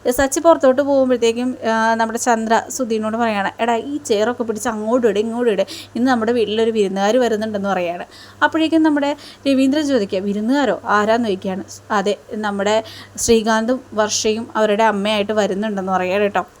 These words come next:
അപ്പോഴത്തേക്കും, ആ, നമ്മുടെ, ആ, രവീന്ദ്രൻ്റെ മുഖം മാറുകയാണ്. അപ്പോൾ ഈ സമയത്ത് നമ്മുടെ സച്ചി കയറി വരികയാണ്. സച്ചി പറയുകയാണ്,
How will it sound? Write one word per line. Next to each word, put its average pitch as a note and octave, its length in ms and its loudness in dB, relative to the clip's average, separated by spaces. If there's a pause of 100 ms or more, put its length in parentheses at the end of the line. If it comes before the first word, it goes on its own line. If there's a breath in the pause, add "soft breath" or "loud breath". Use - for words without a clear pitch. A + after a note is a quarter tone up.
(100)
അപ്പോഴത്തേക്കും, G#3+ 540 0 (120)
ആ, A3 420 0
നമ്മുടെ, A3 280 0
ആ, A3+ 600 2
രവീന്ദ്രൻ്റെ A3 500 2
മുഖം A3+ 280 2
മാറുകയാണ്. G3 400 0 (300 loud breath)
അപ്പോൾ - 120 -4
ഈ C#4+ 100 2
സമയത്ത് C#4 340 0
നമ്മുടെ C4+ 200 2
സച്ചി C4 420 -4 (200)
കയറി A3+ 200 2
വരികയാണ്. G#3 380 2
സച്ചി B3 240 -4
പറയുകയാണ്, C4+ 260 0